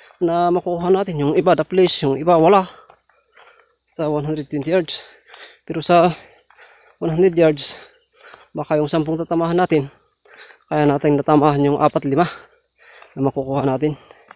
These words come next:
Yung iba, daples. Yung iba naman, hindi matatamahan. Kadalasan naman kung namimintis tayo dahil sa, ano eh,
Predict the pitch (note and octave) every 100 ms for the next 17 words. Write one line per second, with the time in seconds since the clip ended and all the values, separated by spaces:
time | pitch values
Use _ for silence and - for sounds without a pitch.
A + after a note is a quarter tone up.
0 | - D3 D#3+ C#3 C3+ D3+ F3 - - -
1 | - - - - - E3 D#3+ D#3 D#3+ D3
2 | C3+ - - - _ _ - - - -
3 | - _ _ - C#3+ C#3 C#3+ D3+ C#3 C3+
4 | D#3 - - - - - - - - -
5 | - - - - - - - - - -
6 | D3 C#3+ D#3+ F3 E3+ F3+ F#3+ F#3 F#3 F#3
7 | - - - - - - - - - E3+
8 | E3 E3+ E3+ F#3+ G3 F3 D#3+ F3 E3 -
9 | _ _ _ _ _ _ _ _ _ -
10 | F#3 D3+